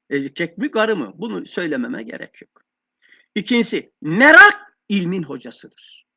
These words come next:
Eğer bir insanda merak yoksa ilim adamı olamaz. Ey Akgündüz! Beş yaşından beri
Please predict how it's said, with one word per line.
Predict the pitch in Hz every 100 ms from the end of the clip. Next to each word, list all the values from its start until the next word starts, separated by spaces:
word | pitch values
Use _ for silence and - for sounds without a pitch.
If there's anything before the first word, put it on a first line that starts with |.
| _ _ _ _ -
Eğer | 135 160 170
bir | 139 269
insanda | 202 - 151 113
merak | 113 139 180 -
yoksa | - 240 - 180 294 - _ _ _ _
ilim | - 170
adamı | 170 139 131
olamaz. | 127 104 107 - _ _ _ _ _ _ _ _ _ _ -
Ey | 156 147 131 -
Akgündüz! | 127 - - 104 - _ _ _ _ _ _ _ _ _ _ _ _ -
Beş | 190 202 151
yaşından | 147 143 127 147 160 131
beri | 113 123 202